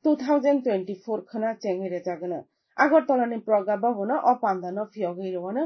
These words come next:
মন্ত্রী অকরা প্রফেসর ডাক্তার মানিক সাহা। মন্ত্রী প্রণজিৎ সিংহ রায়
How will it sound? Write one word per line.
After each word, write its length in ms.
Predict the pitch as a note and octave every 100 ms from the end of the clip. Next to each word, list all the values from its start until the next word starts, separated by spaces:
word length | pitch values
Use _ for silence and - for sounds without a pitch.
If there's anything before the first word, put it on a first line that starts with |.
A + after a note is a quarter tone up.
| B3+
মন্ত্রী 280 | F#3 F3 F#3+
অকরা 260 | F#3+ F#3+ F#3+
প্রফেসর 460 | F#3 F3+ F#3+ - G3+
ডাক্তার 340 | F3 - F3
মানিক 300 | E3+ D3+ D#3+ -
সাহা। 280 | F3+ F#3+ E3 _ _ _ -
মন্ত্রী 300 | C4+ C#4 C#4 C#4+
প্রণজিৎ 540 | C4 C4+ B3+ A#3+ C4 -
সিংহ 340 | - C#4+ C4 C#4+ C#4+ - G3+
রায় 220 | G#3